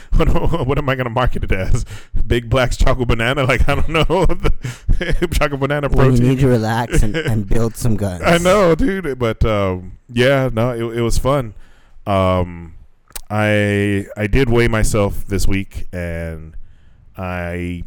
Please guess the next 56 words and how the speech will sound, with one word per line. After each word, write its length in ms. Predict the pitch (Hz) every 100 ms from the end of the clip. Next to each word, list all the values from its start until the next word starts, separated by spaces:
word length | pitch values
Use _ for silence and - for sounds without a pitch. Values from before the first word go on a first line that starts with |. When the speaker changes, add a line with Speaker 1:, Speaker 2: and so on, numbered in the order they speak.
| -
Speaker 1:
I'm 120 | 107
still 220 | - 127 107
at 100 | 87
one 180 | 110 107
fifty-four 400 | 117 104 110 98
kilos, 360 | 92 87 87
so 300 | - 85 82 - - - - -
that 160 | 196 233
was 180 | -
good 300 | - 95 87 - -
because 720 | 104 98 - 95 90 87 - - - - -
Speaker 2:
You 180 | 117
look 180 | 202 381
a 60 | 135
lot 300 | 117 98 -
tighter, 300 | 98 110 92
though. 240 | - - -
Like 220 | - 85 - - - - - 175
Speaker 1:
Well, 160 | 175
I 60 | 175
mean, 280 | 185 165 120
I've 300 | 120 135 127
been, 300 | 135 - 117
I 80 | 104
think 360 | - 156 -
it's 180 | - -
just 140 | - -
having 280 | 107 101
more 140 | 95 85
protein. 460 | - 98 - 85
When 100 | 87 95
I 60 |
went, 320 | 104 120 110
uh, 220 | 113 95 87
last 320 | 95 107 -
week 140 | 95
to 100 | -
the 80 | 90
gym, 380 | 78 82 76 - -
like, 260 | 82 73 - _ - _ _ _ 104
I'm 160 | 104
noticing 560 | 117 120 - 123 113 113 - -
I'm 140 | 95
starting 300 | - 156 151
to 20 | 117
be 80 |
able 100 | 117
to 60 | 117
stabilize 640 | - 110 107 113 117 156 -
on 100 | 95
my 100 | 87
right 220 | 90 101
side 180 | - 113
a 40 |
little 180 | 120 123
bit. 160 | 156